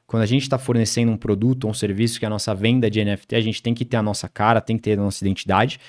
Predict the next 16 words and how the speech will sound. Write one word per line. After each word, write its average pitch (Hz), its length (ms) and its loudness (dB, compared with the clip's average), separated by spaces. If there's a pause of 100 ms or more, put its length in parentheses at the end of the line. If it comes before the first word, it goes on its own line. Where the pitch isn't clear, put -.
(160)
mas 160 160 2
a 147 60 4
gente 127 220 2
tem 127 140 0
que 127 60 -4
tá 135 60 0
aberto 120 380 2
pra 131 140 -2
es-, 127 120 -4 (240)
escutar 131 560 0
o 127 60 2
que 123 100 -4
as 110 80 -4
pessoas 104 400 -4
tão 98 200 -4
lá, 101 240 -2